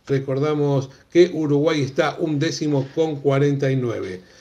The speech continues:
Si todo se da en las condiciones normales, ya podríamos decir que los dirigidos por Gómez Coras están, la verdad, que con un pie dentro de París veinte veinticuatro, ya jugarse la novena fecha y faltando solo dos to-, eh,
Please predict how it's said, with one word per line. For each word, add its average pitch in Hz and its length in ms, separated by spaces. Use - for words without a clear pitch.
Si 185 340
todo 302 260
se 160 200
da 196 320
en 135 140
las 123 120
condiciones 135 800
normales, 147 640
ya 185 300
podríamos 151 600
decir 156 500
que 135 160
los 127 140
dirigidos 131 480
por 127 160
Gómez 135 260
Coras 160 360
están, 131 440
la 131 120
verdad, 135 260
que 120 200
con 139 220
un 127 220
pie 139 360
dentro 139 440
de 135 480
París 135 280
veinte 139 340
veinticuatro, 170 840
ya 165 140
jugarse 165 420
la 151 140
novena 156 340
fecha 175 320
y 147 80
faltando 143 540
solo 147 640
dos 170 380
to-, 131 200
eh, 107 520